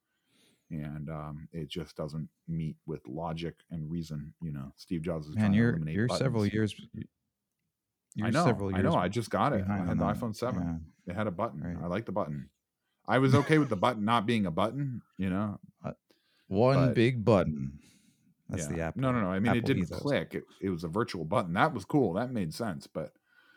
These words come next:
Speaker 1: um, but no, it, you know, I think part of the, you know, the design philosophy behind, you know, sort of Macintosh and the iPhone, right, was that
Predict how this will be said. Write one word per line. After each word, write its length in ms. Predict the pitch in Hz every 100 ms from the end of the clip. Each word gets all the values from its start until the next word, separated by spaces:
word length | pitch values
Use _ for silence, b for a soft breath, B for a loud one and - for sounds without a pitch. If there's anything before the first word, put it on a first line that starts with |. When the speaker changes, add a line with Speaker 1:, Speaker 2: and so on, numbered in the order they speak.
| b b b -
Speaker 1:
um, 480 | 78 67 67 64 - -
but 160 | 120 156
no, 220 | 127 92
it, 200 | 110 92 - _ -
you 100 | 120
know, 120 | 87
I 120 | 90
think 240 | 95 117 -
part 220 | 107 104
of 80 | 85
the, 320 | 85 78 71 - _ _ _ _ _ _ _ _ -
you 120 | 95
know, 200 | 85 73 71 -
the 80 | 98
design 680 | 85 90 90 98 98 87 85 _ _ _ _ _ _ _ _ -
philosophy 540 | 104 87 87 92 90
behind, 500 | 80 82 82 80 78
you 100 | 85
know, 120 | 82 71
sort 200 | - 80
of 60 |
Macintosh 540 | 78 82 87 95 85 82
and 80 | 73
the 40 |
iPhone, 380 | 98 131 92 80
right, 300 | 78 87 -
was 200 | 85 78
that 180 | 80